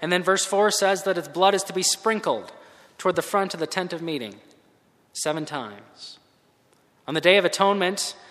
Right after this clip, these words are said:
in Leviticus sixteen, blood is sprinkled inside the tabernacle to provide cleansing. But here, remember, we're outside the camp, we're outside the tabernacle, and so it's just sprinkled in the direction to provide cleansing. The fourth aspect,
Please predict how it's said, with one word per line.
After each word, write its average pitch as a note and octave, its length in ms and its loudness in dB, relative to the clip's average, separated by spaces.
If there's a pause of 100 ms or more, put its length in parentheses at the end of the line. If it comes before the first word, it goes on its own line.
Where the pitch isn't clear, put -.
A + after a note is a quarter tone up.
(160)
in D3+ 100 -4
Leviticus E3 460 -2
sixteen, E3+ 420 -4
blood E3+ 220 2
is E3+ 80 2
sprinkled E3 360 -2
inside F#3+ 380 2
the F3+ 80 -4
tabernacle B2+ 680 -4
to C3 100 -12
provide C3 320 -2
cleansing. B2+ 540 -8 (760)
But D3 100 0
here, A3 260 2
remember, F3 380 0
we're D3 160 0
outside F#3 440 0
the F3 60 -8
camp, F#3+ 380 -6
we're C3 120 -6
outside F3+ 360 -2
the F3+ 60 -8
tabernacle, D3 760 -6 (460)
and C3 100 -10
so E3 140 2
it's E3 120 0
just E3+ 140 -2
sprinkled E3+ 400 -2
in D#3+ 80 -4
the C#3+ 80 -6
direction D3+ 500 0 (520)
to C3+ 100 -16
provide B2 320 -4
cleansing. G2+ 380 -12 (1600)
The C3+ 80 -10
fourth G#3 300 0
aspect, - 800 -4